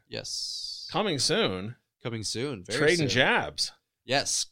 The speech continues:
Speaker 1: Trade and Jabs
Speaker 2: Yeah.
Speaker 1: is dropping. When is it gonna drop?
Speaker 2: Uh,
Speaker 1: Later
Speaker 2: let's
Speaker 1: this week,
Speaker 2: say we'll, we'll
Speaker 1: Monday?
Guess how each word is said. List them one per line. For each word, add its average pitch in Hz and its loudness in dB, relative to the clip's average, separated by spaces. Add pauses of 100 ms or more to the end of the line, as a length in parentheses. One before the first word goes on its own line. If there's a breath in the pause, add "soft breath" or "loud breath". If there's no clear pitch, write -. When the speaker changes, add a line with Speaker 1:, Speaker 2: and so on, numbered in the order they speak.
Speaker 1:
Trade 113 2
and 113 -2
Jabs 117 4
Speaker 2:
Yeah. 180 2
Speaker 1:
is 110 -2
dropping. 104 0
When 131 -6
is 143 -6
it 131 -8
gonna 101 -4
drop? 92 -8
Speaker 2:
Uh, 131 2
Speaker 1:
Later 127 6
Speaker 2:
let's 131 4
Speaker 1:
this 135 2
week, 156 4
Speaker 2:
say 233 6
we'll, 180 4
we'll - 4
Speaker 1:
Monday? 156 6